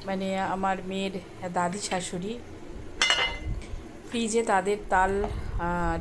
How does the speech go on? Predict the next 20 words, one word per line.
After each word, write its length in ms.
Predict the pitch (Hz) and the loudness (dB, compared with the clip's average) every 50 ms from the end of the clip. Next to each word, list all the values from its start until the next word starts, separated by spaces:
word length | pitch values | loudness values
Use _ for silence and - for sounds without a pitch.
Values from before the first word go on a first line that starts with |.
| - | -2
কি, 260 | - - - 180 175 165 160 - - - - - - - - - - - - - | 2 2 2 4 4 0 0 -2 -4 -8 -8 -8 -6 -4 -4 -4 -6 -6 -4 0
তাল 280 | 202 180 180 185 190 185 - - | 2 2 2 2 0 -2 -2 0
চেয়েছে 480 | - - 220 220 - - 220 208 254 | 2 2 2 2 2 0 2 2 2
আর 140 | 294 277 170 | 2 0 0
কি, 280 | 170 175 - 190 190 185 - - | -2 -2 -4 -6 -6 -8 -8 -10
ফুটিয়ে 400 | - 202 180 - 208 208 240 277 311 - - - - - - - | -12 -12 -10 -6 -2 0 0 0 0 -2 -6 -4 0 0 0 0
ফ্রিজে 300 | - - 202 190 190 190 | 0 0 2 4 4 4
রেখেছিল। 640 | 180 180 175 - 185 175 - - - 180 180 175 175 175 - - - - - - - - - - - - | 4 2 0 -2 -2 -2 0 -2 -2 -2 -2 -2 -2 -4 -4 -6 -6 -6 -6 -6 -8 -10 -10 -12 -6 -4
তো 400 | 190 190 190 190 190 196 196 196 196 - - - - | -2 0 0 2 0 0 -2 -2 -6 -8 -12 -10 -6
সেই 240 | - - 214 202 208 | -4 0 0 0 2
মা 280 | 202 196 196 196 208 | 2 0 2 2 2
আমার 300 | 208 202 202 202 214 233 - - - - - - - - - | 0 0 0 0 0 0 -2 -4 -6 -6 -6 -4 -4 0 2
কথাটা 720 | 196 196 - 208 208 208 202 202 202 - - 208 196 208 | 2 2 4 4 4 4 2 2 -2 -2 2 2 2 2
শুনতে 420 | 208 - - 214 208 208 - 208 | 2 -2 -4 -4 -4 -2 -4 -2
না 140 | 202 208 208 | -2 -2 -2
শুনতেই 460 | 208 - - 208 208 196 214 233 269 | -2 -2 -4 -6 -4 -2 -2 0 0
আমাকে 360 | 285 220 165 180 190 190 - 202 | 0 0 0 0 -2 -2 -2 -2
ওই 100 | 196 190 | -2 0
ডাব্বা 360 | 180 185 185 185 180 185 196 196 | 2 0 0 0 0 -2 -2 -2
করে 300 | - 202 185 202 233 | -2 -2 -2 -2 -2